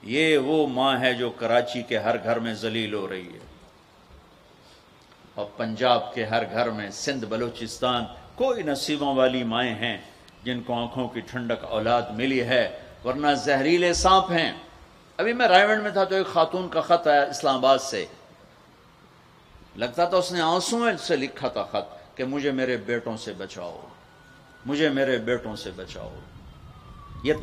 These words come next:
तबाह हो जाएं, ये गारत हो जाएं। माँ ये कह रही हो तो कहां तक उन्होंने माँ को पहुंचा दिया? माँ का नाफरमान, शराब पीने वाला माँ का नाफरमान।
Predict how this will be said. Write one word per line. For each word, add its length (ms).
तबाह 300
हो 220
जाएं, 220
ये 260
गारत 440
हो 120
जाएं। 200
माँ 180
ये 200
कह 220
रही 180
हो 140
तो 80
कहां 280
तक 160
उन्होंने 300
माँ 180
को 140
पहुंचा 360
दिया? 300
माँ 260
का 160
नाफरमान, 680
शराब 420
पीने 220
वाला 340
माँ 420
का 160
नाफरमान। 640